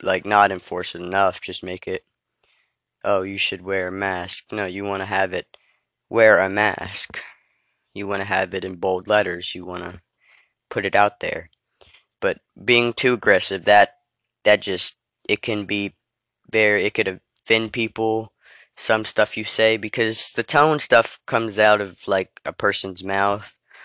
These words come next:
or the way you say it, it could definitely sound bad. So you wanna keep a decent amount of passive and aggressive. You don't wanna be overly aggressive.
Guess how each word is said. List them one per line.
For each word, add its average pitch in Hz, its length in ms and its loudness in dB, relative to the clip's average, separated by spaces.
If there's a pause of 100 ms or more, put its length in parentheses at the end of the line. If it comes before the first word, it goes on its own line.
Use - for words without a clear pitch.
(180)
or 98 340 0 (440)
the 107 80 -4
way 107 480 4 (220)
you 101 180 -10
say 110 460 2
it, 107 160 -2
it - 180 -4
could 113 160 -4
definitely 120 720 2 (340)
sound 104 640 0 (340)
bad. 95 600 2 (320)
So 92 440 -6
you 92 200 -12
wanna 110 520 0 (340)
keep - 480 -8 (800)
a 104 140 2
decent 110 640 -2 (160)
amount 98 320 -4
of 92 200 -8 (500)
passive 110 680 2
and 101 160 -6
aggressive. 95 640 -2
You 98 80 -14
don't 110 300 -2
wanna 110 200 -2
be 101 220 -4
overly 101 460 -2
aggressive. 98 720 -6